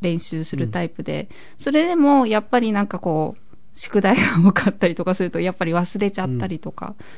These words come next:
Speaker 1: して、
Speaker 2: うん。
Speaker 1: で、土日だけ練習していくと、大抵先生に、「あんた練習してこなかったでしょ」って言われて、<laughs>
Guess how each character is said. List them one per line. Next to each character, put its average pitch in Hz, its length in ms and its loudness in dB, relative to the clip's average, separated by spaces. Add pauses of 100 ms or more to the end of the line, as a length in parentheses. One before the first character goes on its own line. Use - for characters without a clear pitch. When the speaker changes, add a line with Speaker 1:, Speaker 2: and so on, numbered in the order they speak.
(120)
Speaker 1:
し - 120 -14
て、 - 360 -2
Speaker 2:
う - 40 -16
ん。 - 200 -18
Speaker 1:
で、 262 100 2
土 262 120 6
日 294 280 6
だ 294 140 4
け 269 160 0
練 254 180 4
習 233 280 -2
し - 160 -14
て 226 340 0
い 208 80 -2
く - 120 -10
と、 - 140 -4
大 208 240 -2
抵 202 160 0
先 202 220 -2
生 196 240 -4
に、 - 260 -2 (300)
「あ 220 100 2
ん 226 60 2
た - 120 -4
練 240 100 2
習 247 280 4
し - 60 0
て 320 80 8
こ - 140 2
な 453 120 8
か - 100 2 (100)
っ - 40 -12
た 494 100 8
で 160 160 8
し 226 100 6
ょ」 - 100 6
っ 117 120 -8
て 453 140 6
言 262 100 4
わ 294 60 4
れ 262 120 4
て、 233 300 2 (120)
<laughs> - 120 -14